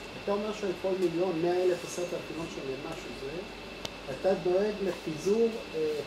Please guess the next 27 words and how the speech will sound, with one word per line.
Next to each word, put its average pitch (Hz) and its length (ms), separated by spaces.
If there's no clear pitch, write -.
פחות 202 200
או 208 60
יותר 185 300
אחיד, 226 340
מאתיים 233 480
יחידות 190 440
כאלה, 185 320
שפחות - 560
או 226 60
יותר, 208 320
אה, 170 380
זאת - 80
אומרת, 156 120
שלא 170 200
יהיה 202 160
מצב 202 380
שאני 175 220
שם, 185 100
כל 175 120
הכסף - 500
שמתי, 214 400
הולך 180 360
על 170 120
הלוואה 147 380
אחת, 247 180
או 190 80
שהולך 165 760